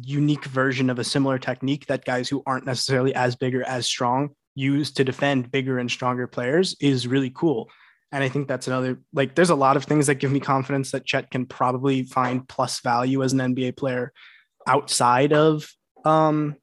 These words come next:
you know, the, the shot blocking and such, but I think it's, or outside of the strength, but, you know, I think that's one really great way that he can do that. And I think it's, it's an interesting combination. He's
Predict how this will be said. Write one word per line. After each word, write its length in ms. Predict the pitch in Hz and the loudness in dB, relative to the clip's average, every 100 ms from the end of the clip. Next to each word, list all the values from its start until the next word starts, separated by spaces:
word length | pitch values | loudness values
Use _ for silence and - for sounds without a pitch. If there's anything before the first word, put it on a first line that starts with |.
| - | 0
you 120 | 170 | 2
know, 220 | 139 120 - _ _ _ _ _ _ - _ - | 2 -2 -10 _ _ _ _ _ _ -20 _ 0
the, 300 | 151 143 135 - | 2 2 -4 -6
the 180 | 151 - _ _ | -6 -8 _ _
shot 260 | - 143 123 | 2 2 4
blocking 320 | 139 131 139 | 2 2 0
and 100 | 131 | 0
such, 200 | 143 - | -2 -2
but 160 | 156 - | -4 0
I 120 | 147 | -2
think 180 | 151 165 | 0 0
it's, 200 | 165 - - | -2 -8 -2
or 220 | 151 139 | 2 2
outside 220 | 143 139 147 | 0 0 -2
of 40 | |
the 60 | 131 | -2
strength, 440 | - 127 147 - - | -4 -4 -6 -4 -2
but, 200 | 131 - _ _ - | -2 -4 _ _ -2
you 60 | 139 | 0
know, 140 | 127 | 0
I 100 | 147 | 0
think 160 | 147 147 | 0 0
that's 180 | 139 135 | -2 -4
one 340 | 135 139 131 120 | -4 -2 -2 -2
really 220 | 135 135 | -2 -2
great 260 | 131 127 | -2 -4
way 160 | 131 127 | -4 -6
that 120 | 123 | -4
he 60 | 131 | -2
can 160 | 135 127 | -2 -2
do 100 | 127 | -2
that. 220 | 123 123 | -2 -2
And 80 | 156 | 0
I 80 | 151 | 0
think 320 | 156 147 135 - _ _ _ | 2 -2 -4 -16 _ _ _
it's, 460 | 165 - - - - | 0 0 0 -2 -2
it's 160 | 156 160 | 0 2
an 80 | 160 | 2
interesting 460 | 165 170 165 160 | 2 0 0 0
combination. 480 | 147 143 139 131 131 | 2 0 0 -2 -4
He's 400 | - 180 190 180 | -4 0 2 0